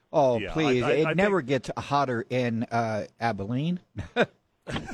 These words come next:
Speaker 2: Well, listen, I think that'll, I think that'll take care of your problem, Jack. Thanks for calling this morning.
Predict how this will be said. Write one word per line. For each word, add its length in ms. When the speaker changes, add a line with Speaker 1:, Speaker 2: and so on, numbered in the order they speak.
Speaker 2:
Well, 180
listen, 300
I 100
think 200
that'll, 300
I 100
think 180
that'll 180
take 220
care 180
of 60
your 100
problem, 400
Jack. 300
Thanks 180
for 100
calling 300
this 180
morning. 280